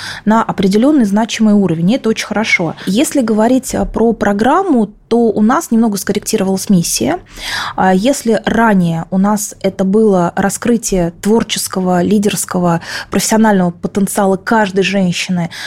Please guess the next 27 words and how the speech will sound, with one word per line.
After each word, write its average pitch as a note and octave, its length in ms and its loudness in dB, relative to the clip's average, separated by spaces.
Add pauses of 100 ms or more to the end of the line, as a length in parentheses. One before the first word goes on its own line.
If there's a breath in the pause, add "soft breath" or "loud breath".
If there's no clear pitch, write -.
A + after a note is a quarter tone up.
(100)
раскрытие G#3 560 0
ее A3 300 4
уникальности, G3 1040 0 (260 loud breath)
а, E3+ 140 -2
в - 200 -10
пространстве A3 840 0
успешных G3+ 540 -2
женщин, C4 460 0
то G#3+ 180 2
сейчас, - 560 -2 (440 loud breath)
а, F#3+ 260 4
мы C4 400 4 (180)
это A#3+ 280 0
определили A3 640 2
для G3 180 -2
себя A#3+ 420 0
как G#3+ 320 -6 (220)
а, F3+ 160 2
миссию F#3 380 2
программы, F#3+ 420 2
да, A3+ 120 2
как F3+ 140 -6
пространство A3+ 580 -2
для F#3 140 2
развития G#3 500 0
успешных G3+ 600 -2
женщин, A3+ 520 0